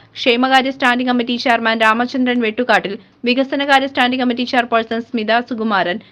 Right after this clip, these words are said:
ഗ്രാമപഞ്ചായത്ത് അംഗങ്ങളായ കെ പി ഉമാശങ്കർ, രഞ്ജിത്ത്, കെ ബാലകൃഷ്ണൻ, ഉണ്ണികൃഷ്ണൻ മുല്ലയ്ക്കൽ എന്നിവർ സംഭവസ്ഥലം സന്ദർശിച്ചു. രണ്ടായിരത്തി ഇരുപത് ഇരുപത്തിയൊന്നിൽ ഗ്രാമപഞ്ചായത്ത് പ്രസിഡന്റ് സ്മിത സുകുമാരൻ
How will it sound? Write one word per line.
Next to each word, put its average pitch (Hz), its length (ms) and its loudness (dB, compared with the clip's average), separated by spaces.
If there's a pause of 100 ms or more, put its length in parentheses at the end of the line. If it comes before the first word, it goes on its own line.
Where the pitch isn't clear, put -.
(140)
ഗ്രാമപഞ്ചായത്ത് 254 840 2
അംഗങ്ങളായ 240 680 2 (200)
കെ 233 80 4
പി 269 180 -2
ഉമാശങ്കർ, 233 720 0 (100)
രഞ്ജിത്ത്, 220 800 -4
കെ 254 100 6
ബാലകൃഷ്ണൻ, 240 680 2 (140)
ഉണ്ണികൃഷ്ണൻ 247 560 -2
മുല്ലയ്ക്കൽ 208 480 0 (120)
എന്നിവർ 214 400 0 (320)
സംഭവസ്ഥലം 247 640 2
സന്ദർശിച്ചു. 185 680 -6 (420)
രണ്ടായിരത്തി 262 340 2
ഇരുപത് 247 520 0
ഇരുപത്തിയൊന്നിൽ 233 680 -2 (220)
ഗ്രാമപഞ്ചായത്ത് 262 840 0
പ്രസിഡന്റ് 247 480 0
സ്മിത 233 420 0
സുകുമാരൻ 240 560 0